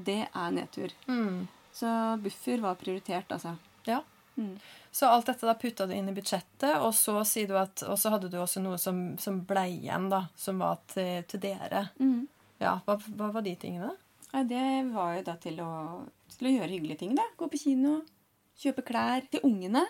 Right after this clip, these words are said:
Speaker 1: for jeg har jo virkelig nesten ikke kjøpt, eh, klær i år. Eh, det
Speaker 2: Til deg selv?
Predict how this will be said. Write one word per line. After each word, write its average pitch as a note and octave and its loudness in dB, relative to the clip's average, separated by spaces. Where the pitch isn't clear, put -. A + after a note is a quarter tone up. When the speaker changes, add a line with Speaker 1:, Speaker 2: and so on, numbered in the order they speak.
Speaker 1:
for - -2
jeg C4 2
har A#3 2
jo C4 2
virkelig - -4
nesten - 0
ikke - -8
kjøpt, - -12
eh, G3 0
klær G#3 2
i B3 0
år. D#4+ 2
Eh, A#3+ -2
det A3 -2
Speaker 2:
Til A#3 4
deg G3+ 6
selv? G#3 0